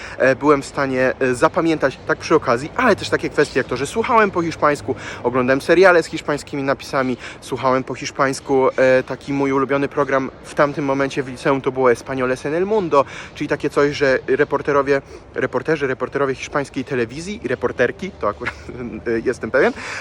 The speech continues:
e, oni na przykład jeździli po świecie i nie wiem, od Grenlandii przez Islandię, poprzez Meksyk,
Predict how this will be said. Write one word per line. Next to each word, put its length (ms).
e, 440
oni 240
na 100
przykład 260
jeździli 280
po 120
świecie 460
i 80
nie 140
wiem, 220
od 180
Grenlandii 540
przez 260
Islandię, 560
poprzez 300
Meksyk, 720